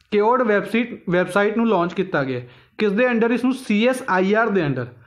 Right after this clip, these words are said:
Council of Scientific and Industrial Research, Council of Scientific and Industrial Research, ਫੁੱਲ ਫਾਰਮ ਯਾਦ ਰੱਖਣੀ ਹੈ। ਔਰ ਸੀ ਐਸ ਆਈ ਆਰ ਦੇ ਹੈੱਡ ਕੌਣ ਹੁੰਦੇ ਨੇ? ਪ੍ਰਾਈਮ ਮਿਨਿਸਟਰ ਹੁੰਦੇ ਨੇ। ਜਿਸ ਤਰੀਕੇ ਨਾਲ ਨੀਤੀ ਆਯੋਗ ਦੇ ਹੈੱਡ ਪ੍ਰਾਈਮ ਮਿਨਿਸਟਰ ਹੁੰਦੇ ਨੇ,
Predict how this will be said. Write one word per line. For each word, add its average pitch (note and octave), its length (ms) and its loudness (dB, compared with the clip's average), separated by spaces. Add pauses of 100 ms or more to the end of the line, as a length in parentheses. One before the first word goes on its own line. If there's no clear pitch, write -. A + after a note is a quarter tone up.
(400)
Council G#3+ 300 0
of A#3 260 2
Scientific A#3 760 -2
and G3 440 0
Industrial F#3+ 600 0
Research, E3 480 -4 (640)
Council G3 300 0
of A3+ 200 2 (480)
Scientific G3+ 440 0
and G3+ 420 -2 (120)
Industrial F3+ 460 0
Research, F3 720 -2
ਫੁੱਲ F3+ 140 0
ਫਾਰਮ A3 200 0
ਯਾਦ A3 140 2
ਰੱਖਣੀ G#3 280 0
ਹੈ। B3 200 -4 (220)
ਔਰ G3 60 0
ਸੀ G#3 240 0
ਐਸ B3 160 0
ਆਈ A3+ 180 2
ਆਰ A3+ 120 2
ਦੇ A#3 80 0
ਹੈੱਡ G#3 240 0
ਕੌਣ A3+ 200 0
ਹੁੰਦੇ G#3+ 180 2
ਨੇ? C4 240 0 (280)
ਪ੍ਰਾਈਮ G#3 180 2
ਮਿਨਿਸਟਰ G#3 340 0
ਹੁੰਦੇ D3 240 0
ਨੇ। A2+ 120 -6 (320)
ਜਿਸ F#3+ 120 0
ਤਰੀਕੇ G#3+ 280 -2
ਨਾਲ A3+ 180 2
ਨੀਤੀ A3 300 2
ਆਯੋਗ A3 280 2
ਦੇ G#3+ 100 2
ਹੈੱਡ G#3 180 2
ਪ੍ਰਾਈਮ G3 200 2
ਮਿਨਿਸਟਰ G3+ 280 0
ਹੁੰਦੇ G3+ 220 2
ਨੇ, A#3 100 0